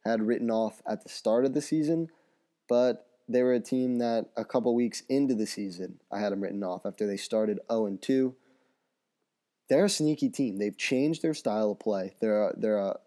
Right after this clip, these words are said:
they're a pound the rock rushing team. Russell Wilson only attempted seventeen passes on Sunday, which is how Pete Carroll wants it to go. Chris Carson had twenty-five carries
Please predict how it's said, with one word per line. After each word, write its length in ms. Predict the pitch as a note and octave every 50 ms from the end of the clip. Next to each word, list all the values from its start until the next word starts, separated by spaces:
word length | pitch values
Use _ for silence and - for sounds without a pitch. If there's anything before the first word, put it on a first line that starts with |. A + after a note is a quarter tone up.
| _ -
they're 160 | A2 G2+ F#2
a 40 | F2
pound 560 | _ - - - B2+ C3 C#3+ D3 D3+ D3 - -
the 140 | A#2+ A#2+ A2
rock 320 | A#2 A2+ A2 A2 G#2+ -
rushing 480 | - A2 A2 A2 G#2 - - G#2+ G2 F#2+
team. 340 | - - G2 F#2+ F2+ F#2+ - _ _ _ _ _ _ _ _ _ -
Russell 300 | B2 B2+ B2+ - D3+ C3
Wilson 280 | B2+ B2 A#2+ - B2+
only 240 | A2 A2+ B2+ C#3+ C#3+
attempted 440 | A#2+ - - B2 A2+ G#2 - G2+ F#2
seventeen 720 | - - - B2 A#2 B2+ B2+ A2+ - - B2 A#2 A2+ A2
passes 640 | - - G#2+ G#2+ G#2 G2+ - - G2 F#2+ G2 F#2+ - _ _ -
on 200 | G#2+ G#2 G#2 G2+
Sunday, 420 | - - G2+ G2+ F#2+ G2 F#2+ F#2+ _ - - - _ -
which 160 | B2+ A#2+ -
is 80 | A2+ F#2+
how 180 | G2 A#2+ C#3
Pete 240 | C3 - C3+ B2+ -
Carroll 260 | - B2 A#2 A2 G#2
wants 300 | G2+ G#2+ G#2+ A2 G#2+ -
it 100 | - G2 -
to 80 | G#2
go. 180 | G2 G#2 F#2 F#2
Chris 260 | - - B2+ B2 -
Carson 520 | - - A#2 A#2 A#2 A2 - - A2+ A2 G#2
had 180 | A2 A2 G2
twenty-five 540 | - G#2+ G#2+ G#2+ G#2 - G2+ G2+ G2+ G2 G2
carries 500 | - G#2 G2+ G2+ G#2 G2+ G2+ F#2 - -